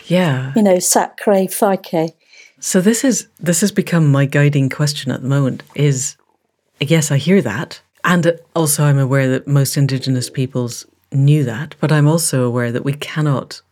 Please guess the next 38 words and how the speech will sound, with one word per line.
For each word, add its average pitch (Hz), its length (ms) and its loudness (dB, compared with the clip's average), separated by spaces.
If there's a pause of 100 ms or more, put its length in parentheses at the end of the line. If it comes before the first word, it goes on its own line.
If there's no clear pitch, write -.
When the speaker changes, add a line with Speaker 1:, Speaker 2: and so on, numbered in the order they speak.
(260)
Speaker 1:
go 156 100 -2
back. - 500 -8 (680)
We 139 140 0
have 127 180 -2
to 139 100 -4
go 156 160 -2
forward. - 480 -8
In 135 140 -4
forward, 143 460 0 (200)
time 151 320 2
runs 143 240 2
linearly 131 600 -4
until 151 400 0
we 147 160 2
find 139 320 2
out 135 160 0
the 147 100 -2
way 127 260 -4 (240)
to 139 140 -2
change 135 360 -2
that. 123 300 -8 (380)
We're 139 240 2
on 135 360 0 (260)
a 156 60 -2
forward 147 380 0
moving 131 260 0
cycle, 120 540 -8
and 131 380 0 (180)
going 151 300 2
back 147 400 -2 (100)
to 123 520 -4 (420)
Buddhican 143 400 2
times 123 340 -4
is 120 120 -6
not 135 140 -6
gonna 113 140 -10
happen. - 300 -14 (300)
And 147 420 2